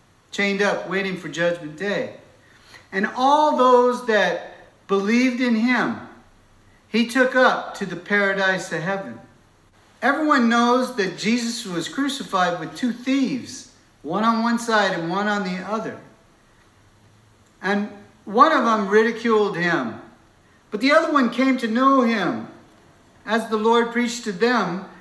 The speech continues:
And in the book of Luke twenty-three forty-three, Jesus says to him, "Assuredly I say to you, today you will be with me in paradise."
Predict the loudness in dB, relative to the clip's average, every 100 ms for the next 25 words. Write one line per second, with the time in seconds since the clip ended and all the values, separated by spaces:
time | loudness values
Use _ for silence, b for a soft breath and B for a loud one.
0 | B -6 0 2 0 -2 -6 -6 2 2
1 | 2 -4 0 0 0 -6 -14 -4 0 0
2 | -2 -4 -6 -4 -4 -2 -4 -8 -10 -6
3 | -2 -4 -6 -18 -4 -2 0 -2 -4 0
4 | 4 6 4 2 -2 -6 -4 -2 0 0
5 | -4 -10 B B B B -4 -2 0 0
6 | 0 0 0 0 2 0 2 0 0 -4
7 | -4 -4 -4 -8 -2 2 2 2 -4 -4
8 | -4 -4 -4 -4 0 -2 0 -2 -2 -2
9 | -4 -8 -6 -4 -2 0 -2 -8 -16 -18
10 | -18 -18 -20